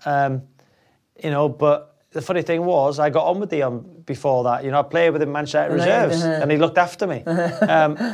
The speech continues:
Speaker 1: obviously, you know, and when he went down the camera, he was calling me names down the camera, which, which, which it was, it was a silly act from an experienced player, you know. And in that game as well, I think it was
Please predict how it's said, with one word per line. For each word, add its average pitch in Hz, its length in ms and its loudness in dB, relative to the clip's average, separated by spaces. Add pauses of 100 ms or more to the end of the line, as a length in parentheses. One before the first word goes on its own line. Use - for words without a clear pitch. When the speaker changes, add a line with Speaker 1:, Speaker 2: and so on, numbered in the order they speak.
(180)
Speaker 1:
obviously, 151 680 0 (840)
you 175 80 -2
know, 160 320 2
and 160 180 -8
when 165 120 -2
he 156 60 -2
went 156 180 0
down 151 180 0
the 135 60 -6
camera, 156 360 0
he 147 60 2
was 127 140 -6
calling 139 320 0
me 131 80 -4
names 143 360 -2
down 139 140 0
the 127 80 -6
camera, 139 420 -4
which, 131 500 -8
which, - 600 -14
which - 500 -10 (360)
it - 120 -14
was, 151 260 -2 (200)
it 156 60 -6
was 143 160 -2
a 143 100 0
silly 160 400 2
act 139 460 -4 (500)
from 139 200 -8
an 135 60 -6
experienced 147 680 -2
player, 143 480 -2 (380)
you 147 100 -8
know. 139 340 0 (140)
And 147 80 -6
in 151 120 -2
that 147 160 -4
game 135 220 0
as 127 120 -4
well, 151 120 2
I 143 40 -4
think 156 220 -10
it 147 40 -10
was 139 360 -12